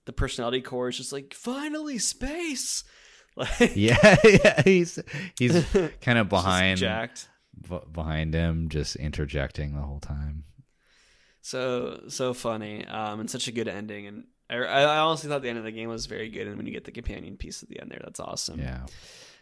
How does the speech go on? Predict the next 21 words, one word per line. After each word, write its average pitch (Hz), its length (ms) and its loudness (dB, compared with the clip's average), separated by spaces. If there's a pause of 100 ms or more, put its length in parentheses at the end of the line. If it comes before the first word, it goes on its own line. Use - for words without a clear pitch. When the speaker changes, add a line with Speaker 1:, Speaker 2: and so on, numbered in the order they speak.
(240)
Speaker 1:
Um, 104 580 -2
all 127 100 2
right, 127 260 6
nitpicks. 131 600 4
Honestly, 240 580 2 (1500)
I - 60 -16
don't 147 80 -12
really 170 160 -10
have 175 200 -6
any. 92 260 -12
What - 100 -12
about 127 160 -6
you? 127 180 -8 (1120)
Speaker 2:
<laughs> 143 120 0 (420)
So 104 320 2
when 104 120 4
I 104 120 4
went, 104 380 2 (500)
coming 117 240 8
into 92 340 4
this 101 500 2